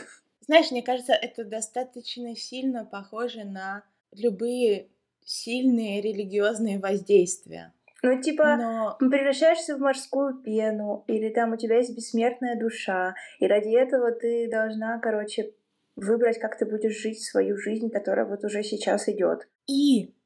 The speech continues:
Speaker 1: эта жизнь, по крайней мере, на определенном периоде, будет полна, э, страданий. Почему? Потому что ведьма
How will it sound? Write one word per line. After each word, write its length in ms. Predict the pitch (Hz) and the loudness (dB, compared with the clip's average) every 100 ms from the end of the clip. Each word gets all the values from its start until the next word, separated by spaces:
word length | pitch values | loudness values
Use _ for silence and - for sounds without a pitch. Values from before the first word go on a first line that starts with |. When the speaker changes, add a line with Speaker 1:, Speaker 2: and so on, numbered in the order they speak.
| _ - | _ 0
Speaker 1:
эта 420 | 247 262 214 196 | 4 4 2 -2
жизнь, 720 | 190 240 370 403 220 208 175 - | 0 6 8 10 8 2 -6 -10
по 120 | - 208 | -14 -4
крайней 340 | 247 240 226 | 0 0 0
мере, 240 | 226 226 214 | -2 -2 -2
на 220 | 208 196 | -4 -6
определенном 800 | 190 180 185 185 233 370 392 330 | -8 -10 -6 0 2 2 2 -2
периоде, 720 | 269 262 262 220 190 185 180 - _ _ _ _ - | -4 0 2 2 0 -4 -6 -8 _ _ _ _ -8
будет 400 | 226 240 254 - | -2 0 0 -2
полна, 640 | 208 220 226 220 190 165 - _ - | -4 -2 0 2 0 -2 -14 _ -14
э, 340 | 208 190 190 | -10 -8 -10
страданий. 840 | - - 220 208 208 170 156 - _ _ | -12 -4 -2 4 4 4 -2 -16 _ _
Почему? 520 | 277 - 381 285 175 - _ _ - | 0 6 8 8 4 -6 _ _ -10
Потому 320 | 240 240 330 | -4 0 0
что 200 | 415 320 | 2 2
ведьма 640 | 294 330 480 302 330 440 | 6 8 6 6 2 0